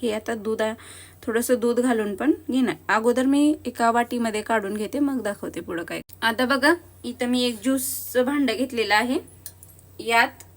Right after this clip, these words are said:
ही कॉफी राहिलेली आहे म्हणून थोडंसं हे फुल क्रीम दूध आहे. तुम्हाला नको असेल तरी चालेल.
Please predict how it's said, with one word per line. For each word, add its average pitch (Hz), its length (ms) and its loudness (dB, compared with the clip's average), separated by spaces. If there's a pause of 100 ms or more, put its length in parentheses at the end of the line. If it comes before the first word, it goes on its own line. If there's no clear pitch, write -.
ही 254 260 -6
कॉफी 277 340 2
राहिलेली 233 460 -2
आहे 226 300 -2 (520)
म्हणून 240 360 0 (200)
थोडंसं 247 480 2 (1400)
हे 247 100 4
फुल 269 380 0 (340)
क्रीम 269 360 4 (840)
दूध 247 240 4
आहे. 233 320 4 (680)
तुम्हाला 247 360 6
नको 247 300 2
असेल 254 360 2
तरी 254 220 -4
चालेल. 262 640 -2